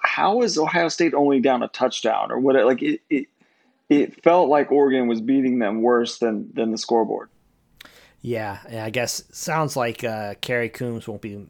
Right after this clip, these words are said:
Speaker 2: defensive coordinator there much longer, just based on kind of the way <laughs> things are heading, because they, they, I mean, the thing is that Oregon did, really didn't even do anything that,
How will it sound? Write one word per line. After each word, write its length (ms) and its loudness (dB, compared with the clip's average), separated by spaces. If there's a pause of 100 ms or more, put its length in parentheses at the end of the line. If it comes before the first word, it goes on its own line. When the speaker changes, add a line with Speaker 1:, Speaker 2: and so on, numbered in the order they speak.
(100)
Speaker 2:
defensive 400 -14
coordinator 440 -10
there 100 -12
much 240 -16
longer, 300 -12
just 240 -18
based 280 -14
on 200 -18 (100)
kind 140 -16
of 60 -16
the 40 -16
way 100 -12
<laughs> 20 -18
things 280 -6
are 80 2
heading, 420 -4
because 420 -12 (440)
they, 540 -6
they, 320 -6
I 60 -6
mean, 220 -4
the 140 -4
thing 220 -4
is 160 -6
that 240 -12 (420)
Oregon 340 -4
did, 140 -6
really 200 -2
didn't 160 -8
even 120 -10
do 160 -10
anything 320 -14
that, 260 -14